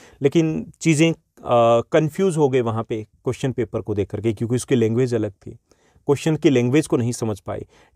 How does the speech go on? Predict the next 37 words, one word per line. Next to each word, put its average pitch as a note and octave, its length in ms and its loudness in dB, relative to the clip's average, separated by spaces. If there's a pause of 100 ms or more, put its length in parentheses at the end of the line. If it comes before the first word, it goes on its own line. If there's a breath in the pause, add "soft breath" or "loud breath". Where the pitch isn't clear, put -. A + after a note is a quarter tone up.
टाइम D3 220 2
मैनेजमेंट D3 480 0
ठीक - 180 -8
से C#3 120 -2
नहीं A2 220 -4
था। G2 260 -16 (380 soft breath)
और F3 80 2
कुछ - 260 -2 (140)
ऐसा D3 260 4
भी G3+ 120 -2
होता D#3+ 260 0
है D#3+ 80 0
कि G3 120 -8
जो F#3 120 0
टीचर्स D#3 540 -2
है, G#2 60 -6
सब्जेक्ट A2+ 400 -4
टीचर, G2 260 -6
अगर G2+ 160 -4
मैं G#2+ 160 -6
खुद A2+ 180 -10
के A#2+ 100 -4
ऊपर G#2+ 160 -4
भी G#2 100 -4
लगाऊँ, G#2 200 -4 (300 soft breath)
तो - 60 -6
यहाँ C#3+ 400 2 (100)
पर, G3+ 160 4 (640)
अ, C3 240 4
थोड़ी A3+ 520 0
सी G#3 160 -4
हार्ड A#2+ 320 0
मार्किंग G2+ 420 -6
होती - 260 -16
है, - 160 -16 (520)
थोड़ा A3+ 220 2
सा। E2+ 200 -6